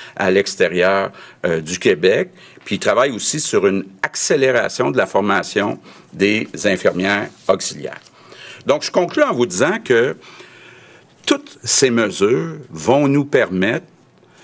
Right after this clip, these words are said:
de réduire de façon très importante. On aimerait ça que ça soit complet, là, mais on va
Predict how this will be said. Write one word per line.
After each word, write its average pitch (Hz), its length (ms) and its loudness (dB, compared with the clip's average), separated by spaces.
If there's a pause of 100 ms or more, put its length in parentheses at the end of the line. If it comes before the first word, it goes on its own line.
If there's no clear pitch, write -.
(320)
de 98 160 2
réduire 120 460 2
de 185 80 -8
façon 120 340 -2 (120)
très 147 440 2
importante. 92 640 -4 (1600)
On 92 120 2
aimerait 90 240 0
ça - 140 0
que - 60 -8
ça 90 100 2
soit 87 160 0
complet, 98 560 0
là, 160 160 0
mais 127 100 0
on 87 240 -2
va 95 340 2